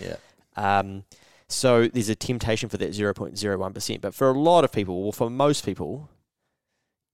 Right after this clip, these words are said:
Speaker 2: well, not for most people, but for people that, yeah, for most people that need to get those living costs that are, that are debt, they need, they genuinely need them because they can't qualify for a student allowance,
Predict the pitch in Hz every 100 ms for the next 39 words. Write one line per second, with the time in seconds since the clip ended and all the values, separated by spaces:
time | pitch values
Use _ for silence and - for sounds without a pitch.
0 | _ 120 139 135 - 123 117 - 110 92
1 | 107 - - 113 - 139 151 131 113 -
2 | 107 - 131 143 185 - 143 120 117 123
3 | 143 139 113 113 - 110 101 113 110 110
4 | 123 - 101 101 - - 104 98 - 175
5 | - - - 131 160 185 123 120 - 208
6 | 196 170 135 120 113 110 110 101 101 104
7 | _ - 160 160 - 117 - 104 - 98
8 | - 120 107 104 117 156 -